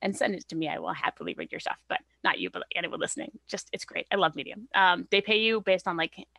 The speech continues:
r-, people on the platform reading your stuff and liking and clapping for it. Um, so if you write well y-, and you, like, build up, again, networking communities, um, then you can s-, sort of get a following on that.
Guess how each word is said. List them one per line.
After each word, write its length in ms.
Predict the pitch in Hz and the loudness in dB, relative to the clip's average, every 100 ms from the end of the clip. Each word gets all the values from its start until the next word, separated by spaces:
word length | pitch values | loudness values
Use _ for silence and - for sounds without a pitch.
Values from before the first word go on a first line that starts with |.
| - | -14
r-, 140 | 180 - | -12 -8
people 260 | 196 185 175 | -8 -4 -2
on 140 | 156 | -2
the 60 | 160 | 0
platform 340 | 147 147 165 | -2 0 -2
reading 220 | 160 156 | -2 -4
your 180 | 151 151 - | -4 -6 -4
stuff 280 | - 311 - | 2 2 0
and 80 | - | -4
liking 300 | 170 - 156 | -4 -6 -8
and 100 | 151 | -2
clapping 280 | - - 233 | -2 -2 0
for 160 | 294 | 4
it. 80 | 320 330 - - - | 4 0 -12 -6 0
Um, 140 | 170 | 2
so 100 | 180 | 4
if 100 | 180 | 2
you 60 | 180 | 2
write 300 | 190 165 - | 4 4 6
well 380 | 285 262 220 - - _ | 8 10 8 4 -10 _
y-, 80 | - - | -6 -2
and 200 | 170 175 | 0 2
you, 140 | 170 | 2
like, 200 | 160 170 | 2 2
build 160 | 185 165 | 4 4
up, 120 | 160 - - | 2 0 -8
again, 280 | 185 147 160 - | 0 0 -2 -4
networking 520 | 165 165 175 165 - | -2 -2 -4 -6 -6
communities, 600 | - 175 156 156 175 - _ | -6 -2 -2 -2 -4 -10 _
um, 300 | 156 147 147 _ _ | -8 -8 -12 _ _
then 140 | 160 156 | -8 -6
you 100 | 160 | -8
can 180 | - 156 | -6 -6
s-, 180 | 160 - | -6 -10
sort 240 | - 185 160 | -6 -4 -4
of 100 | 160 | -4
get 140 | 160 | -4
a 40 | 156 | -2
following 400 | 131 156 147 - - | -4 -6 -8 -12 -10
on 120 | 147 | -8
that. 180 | 101 | -8